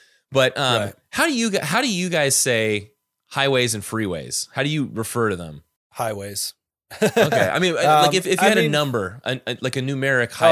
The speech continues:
Speaker 1: highway.
Speaker 2: yeah, yeah, yeah, yeah. I see what you're saying. Um, well, it depends. Like,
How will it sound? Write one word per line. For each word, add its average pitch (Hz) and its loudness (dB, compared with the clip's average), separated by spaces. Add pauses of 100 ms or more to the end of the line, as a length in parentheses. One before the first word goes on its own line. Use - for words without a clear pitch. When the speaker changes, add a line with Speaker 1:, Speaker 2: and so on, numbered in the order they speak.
(120)
Speaker 1:
highway. 135 4
Speaker 2:
yeah, 147 4
yeah, 139 2
yeah, 156 2
yeah. 147 6
I 135 2
see 143 -2
what 127 -4
you're 117 -6
saying. 107 -6
Um, 143 -2 (480)
well, 160 0
it 151 -8
depends. 156 -6
Like, 139 -6